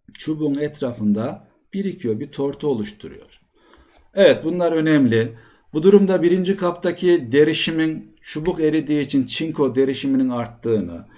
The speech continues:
ikinci kaptaki derişiminin azaldığını görmüş oluyorsun.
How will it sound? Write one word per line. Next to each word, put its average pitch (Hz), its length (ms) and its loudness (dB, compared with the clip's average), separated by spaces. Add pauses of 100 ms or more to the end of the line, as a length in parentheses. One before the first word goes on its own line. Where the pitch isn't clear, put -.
(160)
ikinci 160 360 -8
kaptaki 156 480 -6
derişiminin 143 500 -2
azaldığını 123 540 -2
görmüş 101 400 -2
oluyorsun. 82 600 -12